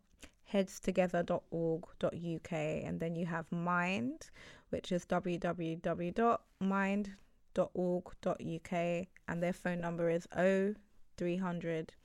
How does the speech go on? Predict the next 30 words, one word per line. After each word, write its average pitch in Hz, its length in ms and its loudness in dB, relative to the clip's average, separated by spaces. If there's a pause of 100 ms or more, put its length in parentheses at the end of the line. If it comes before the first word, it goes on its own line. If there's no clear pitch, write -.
(400)
one 185 240 4
two 165 220 -2
three, 160 480 -4 (300)
three 180 200 2
three 160 380 -2
nine 160 380 -2
three. - 360 -6 (600)
And 170 120 -2
then 180 160 4
you've 175 140 -2
got - 240 0
Papyrus, 214 1120 4 (180)
<laughs> 170 240 4
which 180 300 -4
is 180 160 -2
w 190 320 0
w 180 260 2
w - 0 -
dot 165 320 2 (760)
papyrus, 185 640 6
which - 180 -2
is 180 80 0
spelled - 460 2
P 214 260 2
A 180 140 4
P 180 560 -2 (480)
Y 175 480 4
R 170 200 2
U 175 260 0 (100)
S 170 480 -4